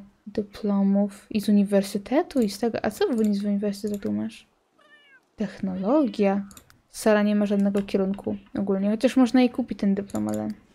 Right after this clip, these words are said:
nie wiem, czy bardzo go potrzebuję. A się zastanawiałam nad tym, jak zaczynałam grę, czy chciałabym, e, zacząć od studiów, ale stwierdziłam w końcu, że nie.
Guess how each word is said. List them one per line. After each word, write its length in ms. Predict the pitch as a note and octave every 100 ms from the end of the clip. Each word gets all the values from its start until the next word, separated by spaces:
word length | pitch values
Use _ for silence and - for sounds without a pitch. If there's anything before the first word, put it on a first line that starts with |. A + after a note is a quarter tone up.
| - _ _ _ _ -
nie 80 | A3+
wiem, 120 | G#3+
czy 120 | G3+
bardzo 220 | G#3 G#3 G#3
go 140 | G#3
potrzebuję. 560 | - - G#3 G#3 G#3+ -
A 60 |
się 180 | C#4 E4+
zastanawiałam 420 | E4+ G#4+ F#4 D4+
nad 160 | A#3 G#3
tym, 80 | A3
jak 100 | G#3+
zaczynałam 440 | G#3 G#3+ G3+ G3+
grę, 200 | G3 G3
czy 120 | G3
chciałabym, 760 | G3+ - G3+ F#3+ G3 F#3+ G3 G3+ - - - - - - - - - - - -
e, 160 | G#3 G3
zacząć 320 | G3+ G#3 G3+
od 100 | G3+
studiów, 480 | - G#3+ G3+ G3+ G3
ale 180 | G#3+ G3+
stwierdziłam 420 | - G#3+ G#3 G3+
w 60 | G3+
końcu, 300 | G#3 - G3+
że 160 | G#3
nie. 400 | G3+ F#3+ G3+ A3